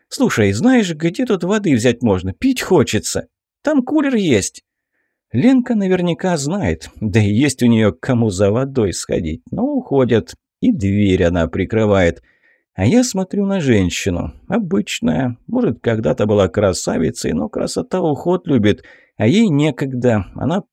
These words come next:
пашет и давно устала вон. "Я...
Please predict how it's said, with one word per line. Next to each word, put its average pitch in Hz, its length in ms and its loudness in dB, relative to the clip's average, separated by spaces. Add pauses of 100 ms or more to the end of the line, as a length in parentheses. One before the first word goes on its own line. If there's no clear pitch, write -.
пашет - 480 -4
и 190 80 -2
давно 139 580 0
устала 240 640 -2
вон. 92 300 -2 (800)
"Я... 117 720 2